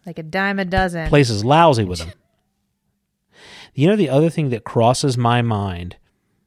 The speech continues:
Speaker 2: and crossed my mind for the first time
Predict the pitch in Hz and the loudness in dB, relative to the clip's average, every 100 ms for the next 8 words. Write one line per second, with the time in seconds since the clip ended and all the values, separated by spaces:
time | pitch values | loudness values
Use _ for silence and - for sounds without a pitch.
0 | _ _ _ _ - 117 107 - 160 196 | _ _ _ _ -6 -6 -4 4 6 6
1 | - 120 104 104 101 98 _ - 131 120 | 2 -2 -2 -2 -4 -6 _ -2 0 -2
2 | - - 160 170 - - 143 131 98 87 | -6 -2 0 0 -4 -4 -2 -2 -4 -10
3 | 101 | -16